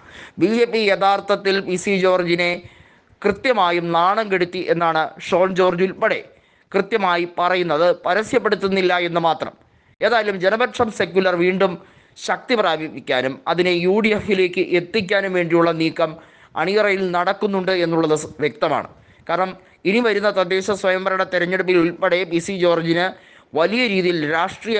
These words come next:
കളം പിടിക്കണമെങ്കിലും പൂഞ്ഞാറ്റിൽ വലിയ രീതിയിൽ മുന്നേറ്റം നടത്തണമെങ്കിലും യു ഡി എഫ് പാളയത്തിൽ നിന്നാൽ മാത്രമേ കഴിയുകയുള്ളൂ.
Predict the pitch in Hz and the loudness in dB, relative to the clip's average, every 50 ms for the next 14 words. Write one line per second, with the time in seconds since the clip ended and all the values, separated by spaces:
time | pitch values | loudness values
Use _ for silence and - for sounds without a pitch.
0 | 196 - 175 180 175 170 165 147 160 160 160 156 190 185 170 165 156 143 147 156 | -2 -2 0 0 0 0 -2 -8 -6 -6 -6 -2 -2 -2 -2 -2 -2 0 2 2
1 | 160 185 202 - 170 180 185 190 190 185 175 - 175 180 180 165 - 143 156 160 | 0 0 0 -2 0 0 2 2 0 -2 -2 -2 -2 0 0 -2 0 0 -2 -2
2 | 175 202 214 214 208 202 190 170 185 180 170 156 160 165 170 180 190 196 185 190 | 0 0 0 0 0 0 0 0 0 0 0 0 0 0 0 0 0 0 0 0
3 | 196 185 175 170 165 170 180 175 208 202 190 190 170 165 175 175 170 175 - - | 0 0 0 0 -2 -2 0 0 0 0 0 -2 0 0 0 0 0 -4 -12 -20
4 | _ _ _ _ - - 226 247 269 269 254 240 196 170 - 185 190 190 196 190 | _ _ _ _ -4 0 2 2 2 4 2 0 0 0 0 2 2 2 2 0
5 | 180 180 185 185 170 165 165 170 175 175 170 160 156 156 156 170 165 165 165 160 | 0 0 -2 0 0 -4 -2 -2 -2 -2 0 0 -2 -2 0 -2 -2 0 -2 -4
6 | 160 - - 156 156 160 180 196 208 196 165 175 156 143 120 101 - | -6 -4 -2 -2 0 0 0 -2 -2 -2 -2 0 0 0 -2 -4 -12